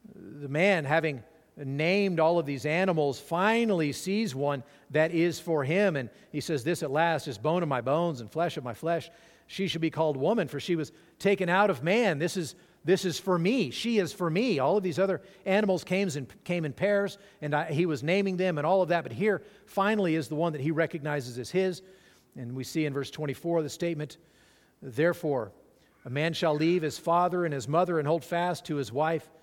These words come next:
and they shall become one flesh." So here's the basis, the very kernel for the biblical teaching on the topic of marriage. We see, first of all, that marriage is God's idea.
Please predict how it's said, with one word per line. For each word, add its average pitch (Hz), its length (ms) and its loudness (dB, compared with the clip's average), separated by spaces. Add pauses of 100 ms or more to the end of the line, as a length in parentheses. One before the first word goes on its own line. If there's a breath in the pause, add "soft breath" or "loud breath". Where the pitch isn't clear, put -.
(440 soft breath)
and 113 120 -14
they 147 120 -2
shall 151 180 -6
become 143 440 -4 (380 soft breath)
one 139 420 -4 (200)
flesh." - 600 -2 (880 soft breath)
So 139 160 -8
here's 190 380 2 (320 loud breath)
the 156 100 -4
basis, 185 480 0
the 156 140 -4
very 185 180 2
kernel 185 560 0 (260 loud breath)
for 196 240 2
the 170 80 0
biblical 185 360 0
teaching 180 460 -4
on 170 440 -2
the 151 80 -6
topic 175 480 -4
of 131 200 -6
marriage. 139 640 -2 (840 soft breath)
We 147 100 -8
see, 202 160 -6
first 196 260 -2
of 180 60 -4
all, 160 120 4
that 143 100 -8
marriage 170 340 0
is 135 180 -10 (300 soft breath)
God's 165 380 -2
idea. 156 460 -2